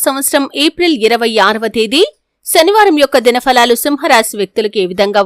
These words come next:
ఉంటాయి? ఈ రోజు దినఫలాల ప్రకారం రాత్రి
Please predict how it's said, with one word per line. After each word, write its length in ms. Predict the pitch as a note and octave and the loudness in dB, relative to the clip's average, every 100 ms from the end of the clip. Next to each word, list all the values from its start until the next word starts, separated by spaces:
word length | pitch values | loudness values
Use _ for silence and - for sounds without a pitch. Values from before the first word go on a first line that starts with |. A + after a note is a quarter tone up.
| G3+ | 0
ఉంటాయి? 280 | G3+ B3 A4 _ _ _ - D#4 | 0 2 0 _ _ _ -2 2
ఈ 40 | |
రోజు 200 | G4 F4 B3+ | 4 2 0
దినఫలాల 480 | C4 C4 C#4 B3+ B3 B3+ | -2 -2 0 2 0 -2
ప్రకారం 400 | B3 B3+ B3+ B3+ - _ _ C4 | -2 0 0 -4 -14 _ _ 2
రాత్రి 360 | C#4 G4 F4+ | 4 4 2